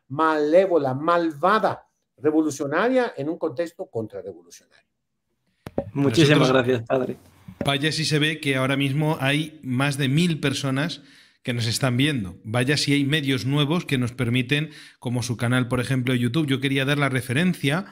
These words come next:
Speaker 3: de la web de las, eh, Ecuménicas de Guadalupe. Espero no
Speaker 1: Mira.
Speaker 3: equivocarme, creo que
Speaker 1: Ahí
Speaker 3: es
Speaker 1: está.
Speaker 3: esta.
Speaker 1: A ver.
Speaker 3: La, la dirección,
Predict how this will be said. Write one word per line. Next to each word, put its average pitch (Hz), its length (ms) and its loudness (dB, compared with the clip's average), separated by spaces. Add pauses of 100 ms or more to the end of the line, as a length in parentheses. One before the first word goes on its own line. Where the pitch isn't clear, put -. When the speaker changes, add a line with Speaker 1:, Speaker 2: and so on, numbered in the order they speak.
(320)
Speaker 3:
de 123 140 0
la 120 100 2
web 156 500 -2
de 127 240 -6
las, 139 400 0
eh, 127 420 -4
Ecuménicas 131 680 0
de 120 100 -2
Guadalupe. 120 840 0 (460)
Espero - 320 -4
no 151 80 2
Speaker 1:
Mira. 151 100 4
Speaker 3:
equivocarme, 143 800 -2
creo 117 180 -4
que - 80 -4
Speaker 1:
Ahí 151 60 4
Speaker 3:
es 156 80 8
Speaker 1:
está. 156 240 0 (120)
Speaker 3:
esta. - 120 -20 (260)
Speaker 1:
A 113 80 -8
ver. 123 300 -4
Speaker 3:
La, 127 600 0 (140)
la 131 180 0
dirección, 160 760 -2